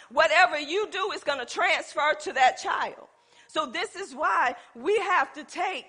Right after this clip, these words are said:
salvation seriously, y'all. This is no joke. You have to really know who you are now that you're in Christ. So when you meet a person that's trying to take you out of your position, you know who you dealing with.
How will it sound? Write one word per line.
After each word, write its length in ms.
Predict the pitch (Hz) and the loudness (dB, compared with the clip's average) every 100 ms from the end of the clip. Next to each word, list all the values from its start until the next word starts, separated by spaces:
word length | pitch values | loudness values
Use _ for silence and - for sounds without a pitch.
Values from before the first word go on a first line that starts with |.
| - - | -20 -18
salvation 880 | - 302 294 233 370 392 - 262 254 | 4 4 6 2 -2 -2 -8 -12 -14
seriously, 720 | - - 359 359 294 - 254 | -14 -10 -6 -4 -4 -6 -8
y'all. 380 | 220 214 208 208 - 214 | -2 -2 -2 -8 -20 -6
This 240 | 403 466 | -6 -4
is 160 | 370 285 | -14 -4
no 240 | 285 277 | -2 -2
joke. 500 | 226 294 339 196 - - | -4 -4 -4 -6 -10 -20
You 180 | - 330 | -4 0
have 220 | 415 349 - | 2 2 0
to 100 | 269 | -8
really 300 | 294 320 311 | -6 -8 -4
know 340 | 320 330 277 | 2 2 2
who 300 | - 392 415 | 0 0 0
you 200 | 320 349 | -2 -4
are 300 | - 294 226 - - | -2 0 0 -4 -14
now 320 | 269 302 285 | -2 0 2
that 240 | 302 302 330 | 0 -2 -4
you're 140 | 302 | -8
in 100 | 262 | -10
Christ. 420 | - - 247 269 - - | -4 0 2 0 -14 -10
So 300 | - 349 349 | 2 2 2
when 160 | 330 | -4
you 100 | 311 | -8
meet 440 | 294 349 466 494 - - - | -8 -4 -2 -2 -4 -20 2
a 140 | 269 269 | 4 4
person 500 | 285 294 381 359 262 | 4 2 2 -4 -2
that's 240 | 262 254 | -2 -2
trying 320 | - 381 339 | 0 4 4
to 140 | 330 320 | 2 -6
take 320 | - 403 - | -2 -2 -2
you 120 | 330 - | -6 4
out 260 | 480 427 | 6 6
of 60 | 330 | 4
your 160 | 294 | -2
position, 500 | 285 262 - - 240 - - - | -2 -10 -10 -8 -10 -12 -16 -4
you 260 | 302 508 | 0 4
know 180 | 415 320 | 6 4
who 120 | 349 370 | 4 0
you 220 | 359 381 | 0 -4
dealing 540 | 403 523 466 339 311 | -2 -2 -2 -4 -4
with. 200 | 269 190 | -4 -4